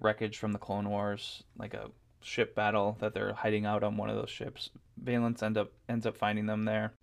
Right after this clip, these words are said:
The, that Tonga character is there, and she kinda puts a restraining bolt on Valance 'cause he's, like, half droid. So that's kind of a funny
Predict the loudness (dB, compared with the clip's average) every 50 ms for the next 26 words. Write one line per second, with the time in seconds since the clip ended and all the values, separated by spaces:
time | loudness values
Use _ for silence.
0 | _ _ _ -18 -14 -10 -8 -8 -8 -6 -4 -6 -6 -6 -6 -2 4 4 4 6
1 | 6 4 2 2 2 2 2 2 2 0 0 0 0 0 -2 -4 -6 0 2 4
2 | 4 4 4 2 0 -2 -4 -6 -6 -8 -8 -6 -6 -6 -6 -6 -10 -10 -10 -10
3 | -10 -10 -10 -6 0 2 2 4 4 2 2 0 0 0 -2 -4 -10 -14 -8 -4
4 | -2 -2 0 0 -2 -2 -4 -8 -12 _ _ _ _ _ -20 _ _ -20 _ _
5 | 2 4 4 4 4 2 0 -2 -6 -6 -6 -4 -4 -4 -4 -4 -4 -4 -4 -4
6 | -4 -4 -2 -2 -2 -2 -4 -8 -12 -14 -12 -12 -12 -10 -10 -10 -12 -12 -10 -8
7 | -6 -6 -6 -6 -6 -6 -6 -4 -6 -8